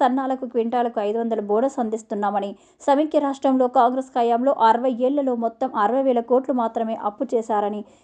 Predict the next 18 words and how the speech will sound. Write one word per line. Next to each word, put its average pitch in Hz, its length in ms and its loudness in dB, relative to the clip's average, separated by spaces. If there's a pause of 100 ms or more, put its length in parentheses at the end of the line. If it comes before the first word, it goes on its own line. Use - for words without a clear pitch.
(120)
కేసీఆర్ 302 460 4
పాలనలో 262 320 2 (100)
కేవలం 269 400 2
పదేళ్లలోనే 269 680 2 (180)
ఏడు 277 140 4 (100)
పాయింట్ 240 260 -2
ఐదు 220 180 -2
లక్షల 220 240 -6 (120)
కోట్ల 285 280 0
అప్పు, 269 160 -2 (220)
ఇంకా 254 260 0 (120)
లెక్క 220 200 -2 (120)
తేలనివి 233 440 -2 (380)
రెండు 240 240 2
లక్షల 254 260 0 (100)
కోట్లు 262 280 0 (100)
మొత్తంగా 262 420 0 (200)
దాదాపు 254 360 2